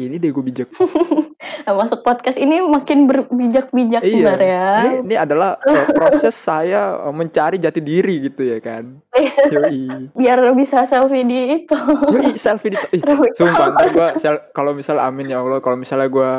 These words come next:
Speaker 1: masuk deh B M K G nih, gue selfie nih, set, di tower. "Hai
Speaker 2: Iya.
Speaker 1: guys, aku lagi di atas nih, aku lagi di puncak-puncaknya nih." <laughs>
Speaker 2: Oke, udah clear ya berarti, eh,
Speaker 1: Clear,
Speaker 2: jawabannya.
Speaker 1: clear banget ini mah.
Speaker 2: Oke.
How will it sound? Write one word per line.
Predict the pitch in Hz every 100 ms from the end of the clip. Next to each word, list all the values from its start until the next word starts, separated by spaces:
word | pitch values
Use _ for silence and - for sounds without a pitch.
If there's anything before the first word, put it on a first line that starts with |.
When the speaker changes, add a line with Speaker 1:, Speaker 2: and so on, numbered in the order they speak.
| 143
Speaker 1:
masuk | - 143 170
deh | 175 156
B | 143
M | 135
K | 143
G | 147 147
nih, | 147
gue | 139
selfie | - 151 -
nih, | 131 117
set, | - 202 139 98 - 143
di |
tower. | 127 139 131 127 -
"Hai | 147 254
Speaker 2:
Iya. | 285
Speaker 1:
guys, | 143 135 131 135 -
aku | 131 160
lagi | 151
di | 147 143
atas | 147 160 254
nih, | 147 143
aku | -
lagi | 180
di | 160
puncak-puncaknya | 160 160 151 156 190 -
nih." | 190 170 175 220
<laughs> | 202 208 220 233 - - 185 285 - 262 285 277 285 -
Speaker 2:
Oke, | - 254 247 269 262 254 254
udah | 247 226 220 220 214 214 214
clear | 214 240 226
ya | 214
berarti, | 202 196 190 190
eh, | 190
Speaker 1:
Clear, | - 120 120 127 127 131 135
Speaker 2:
jawabannya. | -
Speaker 1:
clear | 113 113
banget | 117 117 117 123
ini | 123
mah. | 120 127 - -
Speaker 2:
Oke. | 233 202